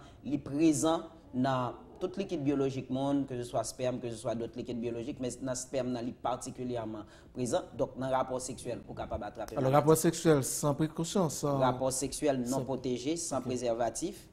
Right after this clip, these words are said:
Speaker 1: et ou capable d'attraper maladie sida si yon nan partenaire yo, yo infecté, li capable de transmettre gène nan.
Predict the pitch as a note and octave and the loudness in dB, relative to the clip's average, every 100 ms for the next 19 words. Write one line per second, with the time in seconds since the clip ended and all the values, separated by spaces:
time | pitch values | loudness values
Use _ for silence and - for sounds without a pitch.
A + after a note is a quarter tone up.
0 | - - - - C3 C3 C3 B2+ B2+ B2 | -20 -20 -18 -6 -2 0 0 -2 -2 -2
1 | B2+ B2 B2+ A#2+ A#2+ B2 A#2 A2+ A2+ B2 | 0 2 0 0 -2 -2 -2 -2 -2 -6
2 | C3+ A2+ G2+ - C#3 A#2 - - - - | -2 -2 -2 -2 -2 -2 -8 -20 -20 -10
3 | A#2 C3+ B2+ B2+ - - B2+ B2+ C#3+ B2 | -2 2 4 2 0 0 0 0 -2 -2
4 | A#2 A#2 A2+ A#2+ A#2+ A#2+ B2 - A2+ - | -2 -2 -2 -2 -4 -6 -10 -8 -8 -6
5 | A2 G#2+ G2+ B2 A#2 B2 B2 G#2 G#2+ G#2+ | -6 -8 -8 -8 -6 -4 -4 -4 -6 -6
6 | G#2+ G#2 | -6 -8